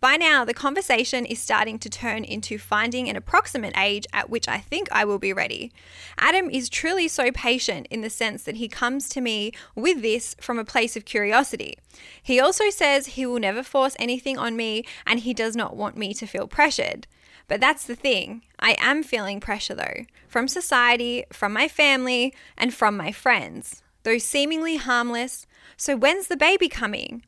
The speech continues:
Or, "Oh, you guys are engaged now?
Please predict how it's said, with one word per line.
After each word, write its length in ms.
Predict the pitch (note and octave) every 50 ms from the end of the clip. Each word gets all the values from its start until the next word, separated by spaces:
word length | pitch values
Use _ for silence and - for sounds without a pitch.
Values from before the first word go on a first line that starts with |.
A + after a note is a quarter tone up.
| -
Or, 360 | - A#3 A#3+ A#3+ A#3+ A#3+ A#3+ - - _ _ _ _
"Oh, 300 | - C#4 F4 G4+ G#4+ F#4+
you 160 | C#4 A3+ B3 B3+
guys 260 | - C#4 C4+ E4 -
are 120 | F4+ F4
engaged 480 | E4 C#4 B3 A3 G#3 G#3 G#3 A3 G#3+ -
now? 240 | B3+ A#3+ C4 D#4